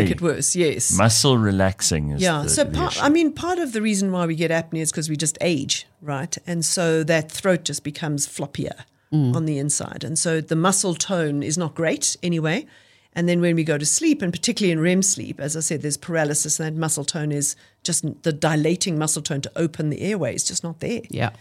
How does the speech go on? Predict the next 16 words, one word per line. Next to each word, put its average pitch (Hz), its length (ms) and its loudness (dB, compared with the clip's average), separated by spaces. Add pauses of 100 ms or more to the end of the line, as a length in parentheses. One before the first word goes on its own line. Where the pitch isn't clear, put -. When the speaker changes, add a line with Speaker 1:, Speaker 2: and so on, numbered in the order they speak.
(260)
Speaker 1:
And 165 180 -4
so 156 200 0
much 165 260 -2
more 156 160 -4
likely 143 380 -6
to, - 260 -4 (140)
to 156 240 -4
collapse. - 640 -6 (320)
So 175 400 2 (260)
anything 226 380 4
that 180 220 -2
will 160 260 2
reduce 165 500 0
the 196 80 -6
muscle 165 300 -2
tone 147 500 -2